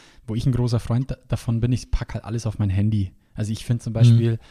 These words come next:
Speaker 1: einfach auch mit, mit, mit, mit Telefon zu bezahlen, Zugänge zu regeln oder sonst, das find ich halt einfach mega smart. Da, das ist halt ein Schritt weiter, dann musst du halt auch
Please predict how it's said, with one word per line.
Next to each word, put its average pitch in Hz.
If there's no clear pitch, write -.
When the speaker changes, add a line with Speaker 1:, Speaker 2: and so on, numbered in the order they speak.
Speaker 1:
einfach 110
auch 110
mit, 117
mit, -
mit, 117
mit 113
Telefon 123
zu 113
bezahlen, 120
Zugänge 127
zu -
regeln 123
oder 107
sonst, -
das -
find 117
ich 104
halt 104
einfach 101
mega 107
smart. 95
Da, 110
das 110
ist -
halt 117
ein 107
Schritt 117
weiter, 107
dann 107
musst 110
du 107
halt 104
auch 101